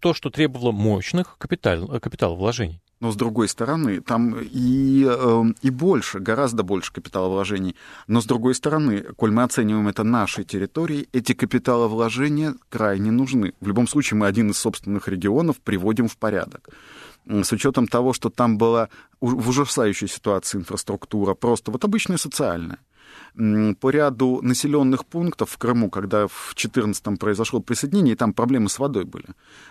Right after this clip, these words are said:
Speaker 2: Э, проблемы с водой заключались не, не столько даже в ее отсутствии, сколько в том, что, э,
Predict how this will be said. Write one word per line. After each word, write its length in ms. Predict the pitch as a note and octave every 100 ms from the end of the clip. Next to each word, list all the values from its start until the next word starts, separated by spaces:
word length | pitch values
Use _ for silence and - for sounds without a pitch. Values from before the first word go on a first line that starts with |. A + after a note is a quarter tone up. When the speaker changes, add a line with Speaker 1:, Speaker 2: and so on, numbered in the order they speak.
| _
Speaker 2:
Э, 140 | A2
проблемы 400 | G#2 B2+ D3 D#3+
с 100 | D3+
водой 260 | C#3+ C#3 D3+
заключались 520 | C3 C3+ - C#3 B2
не, 180 | C#3 C#3 C3
не 140 | C#3
столько 340 | - E3 D3+ C#3+
даже 220 | C#3 C3
в 60 | C3+
ее 360 | C3 C3+ C#3
отсутствии, 580 | C#3 - G3 E3+ - G2+
сколько 380 | - C#3 C3 C3+
в 80 | -
том, 260 | - E3
что, 260 | - - - - - - -
э, 400 | A2+ A2 A2